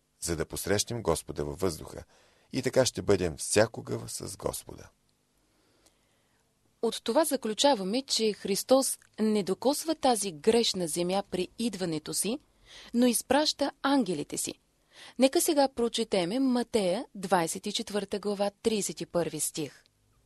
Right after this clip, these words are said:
Speaker 1: "Ще изпратя своите ангели със силен тръбен глас, и те ще съберат избраните му от четирите ветрища,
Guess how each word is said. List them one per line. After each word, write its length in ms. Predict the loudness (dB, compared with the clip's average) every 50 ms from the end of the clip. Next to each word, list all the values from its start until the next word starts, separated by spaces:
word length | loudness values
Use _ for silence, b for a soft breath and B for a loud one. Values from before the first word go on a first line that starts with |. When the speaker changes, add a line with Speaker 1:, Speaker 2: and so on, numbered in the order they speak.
| _ _ -20 _ _
Speaker 1:
"Ще 200 | -10 -4 0 0
изпратя 460 | 2 2 2 2 0 0 0 0 -4
своите 380 | -6 -2 2 2 2 2 4 4
ангели 320 | 4 4 2 0 -4 -6
със 220 | -4 -4 -4 -4 -4
силен 380 | -2 -2 -2 -2 -2 -4 -6
тръбен 400 | -4 0 0 0 0 0 -4 -2
глас, 380 | 2 2 2 2 2 -2 -8 -10 b b b b b b b b b _ _ _ -6
и 100 | -6 -6
те 220 | -2 2 2 2 2
ще 220 | 2 -2 -2 -4
съберат 540 | -2 0 0 0 2 4 2 2 2 -2 -6
избраните 640 | -8 -8 -2 2 4 4 4 2 0 -6 -6 -6
му 120 | -6 -6 -6
от 100 | -4 -4
четирите 520 | -6 -6 -4 -4 -6 -6 -2 0 -2 0
ветрища, 640 | 2 2 0 0 0 -6 -4 -4 -4 -2 -2 -4